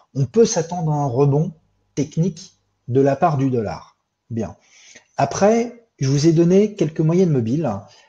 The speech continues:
Vous avez la moyenne mobile cent, à cent périodes, qui est ici, donc à cent jours,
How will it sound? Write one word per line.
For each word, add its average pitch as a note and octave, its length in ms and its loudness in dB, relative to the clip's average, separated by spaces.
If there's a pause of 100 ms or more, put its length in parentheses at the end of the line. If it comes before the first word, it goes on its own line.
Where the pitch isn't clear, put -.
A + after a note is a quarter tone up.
(140)
Vous B2+ 160 0
avez E3 180 6
la E3 120 2
moyenne E3+ 240 2
mobile C#3+ 420 0 (300)
cent, - 560 -6 (100)
à A#2+ 80 -8
cent F3+ 260 -8
périodes, C#3 540 -4
qui - 80 -6
est A#2 100 -10
ici, A#2+ 220 -8
donc C#3+ 180 -6
à A2+ 60 -6
cent C#3 260 -6
jours, B2 460 -4